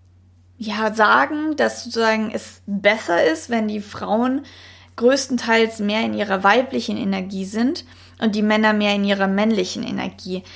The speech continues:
Heißt aber nicht, dass es eben nur so sein darf, weil wenn's nur so ist, dann ist es nicht ausbalanciert. Aber was ich jetzt momentan merke, was in der Gesellschaft immer mehr ein großes Thema wird, ist,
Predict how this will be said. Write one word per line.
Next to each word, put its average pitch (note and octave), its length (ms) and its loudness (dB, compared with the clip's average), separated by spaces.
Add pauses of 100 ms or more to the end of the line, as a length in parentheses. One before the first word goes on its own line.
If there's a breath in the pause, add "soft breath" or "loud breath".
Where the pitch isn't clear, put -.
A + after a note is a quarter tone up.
(200 loud breath)
Heißt B3 300 4
aber G#3 200 2
nicht, C4+ 260 0
dass B3 80 2
es A#3 160 -6
eben A3+ 240 2
nur C4+ 200 4
so G#3 120 -4
sein F#3 500 -4 (100)
darf, G3+ 380 2
weil G3+ 160 2
wenn's G3+ 240 -2
nur B3 220 2
so D#4 100 -2
ist, D4+ 300 -2
dann A#3 100 0
ist A3+ 120 -2
es A#3 180 -2
nicht B3 240 0
ausbalanciert. G3 1120 -2 (580 loud breath)
Aber B3+ 300 2
was B3+ 160 0
ich A#3+ 120 -8
jetzt A3+ 220 -2
momentan A3+ 480 0
merke, B3+ 380 2
was G#3 180 -2
in G#3+ 80 -4
der G#3+ 100 -2
Gesellschaft A#3 800 -2
immer C4+ 260 4
mehr A#3 300 4
ein A#3 120 2
großes A3 420 -4
Thema A3+ 360 0
wird, A3 280 -2 (1080 loud breath)
ist, D4+ 380 2